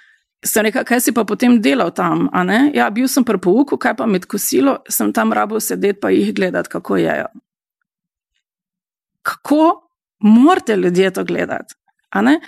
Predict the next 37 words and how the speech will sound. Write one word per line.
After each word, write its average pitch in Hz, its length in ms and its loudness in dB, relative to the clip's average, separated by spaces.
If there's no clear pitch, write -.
In 247 160 4
velika 262 460 4
debata, 196 680 -2
a 180 120 -2
ne, 214 160 2
kako 277 300 -2
kosila 277 460 0
niso 247 320 4
pojedena 196 640 0
in 185 100 0
kako 214 280 -2
ne 226 140 2
vem, 220 180 2
kaj 226 100 -2
vse, 220 160 -2
in 233 60 2
kako 240 220 0
se 254 120 0
mora 247 200 2
to 247 160 -4
sistemsko 233 840 0
urejati 214 520 -2
in 202 60 -2
ne 196 60 -2
vem, 214 180 0
kaj - 100 -6
vse. 226 220 -4
Mislim, 269 380 2
mi 233 120 6
govorimo 214 580 4
o 190 140 0
kosilih, 180 640 0
ki 190 160 0
ga 185 140 0
rabiš 214 400 -2
vsak 190 520 -4
dan. 175 400 -2